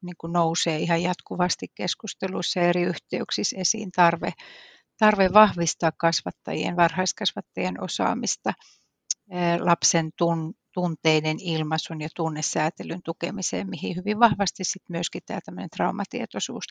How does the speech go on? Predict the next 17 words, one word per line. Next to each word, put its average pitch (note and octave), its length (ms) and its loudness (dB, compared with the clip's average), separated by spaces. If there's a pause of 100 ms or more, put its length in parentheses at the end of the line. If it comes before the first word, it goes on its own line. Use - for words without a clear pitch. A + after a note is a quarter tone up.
liittyy, - 500 -8 (640)
liittyy, F#3+ 420 -4
niin, F#3 340 -6
niin F3+ 300 -4
tota, F#3 340 -8 (180)
sieltä F3 480 2
myöskin E3 440 0
ilman - 240 -14
muuta - 360 -10 (760)
nousi E3+ 400 4
jotenkin E3 400 -2
se - 200 2
idea, - 440 0 (600)
idea. E3+ 400 8
Ja E3 220 6 (140)
kun F#3 200 0
sitten F3+ 340 0